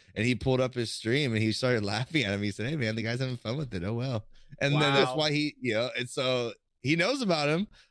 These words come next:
Speaker 1: but it's like now he's getting, like, I guess his, I guess his channel's, like, doubled, but it's like,
Speaker 2: Well, sure.
Speaker 1: come on, man. Like,
Speaker 2: Absolutely.
Speaker 1: you're li-,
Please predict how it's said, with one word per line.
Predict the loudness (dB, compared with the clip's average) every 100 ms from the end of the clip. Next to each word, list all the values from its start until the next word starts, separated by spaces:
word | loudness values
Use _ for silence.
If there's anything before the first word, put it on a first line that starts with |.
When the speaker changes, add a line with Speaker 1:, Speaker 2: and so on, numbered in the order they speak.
| -2
Speaker 1:
but | 0
it's |
like | 2 2
now | 2 2 2 2
he's | 2 2
getting, | 2 0 0
like, | 2
I |
guess | 2 -2
his, | -8 -6
I |
guess | -4 -4
his | -6
channel's, | -6 -4 -4 -4
like, | -6 -6
doubled, | -6 -6 -6 -6 -4
but | -4
it's | -4
like, | -4 -6 -8
Speaker 2:
Well, | -12
sure. | -8 0 2
Speaker 1:
come | 2
on, | -2 -6
man. | -6 -4 -2
Like, | 0 0
Speaker 2:
Absolutely. | -2 0 0 -2 -4 -6 -8
Speaker 1:
you're | -6 -4
li-, | -4 -4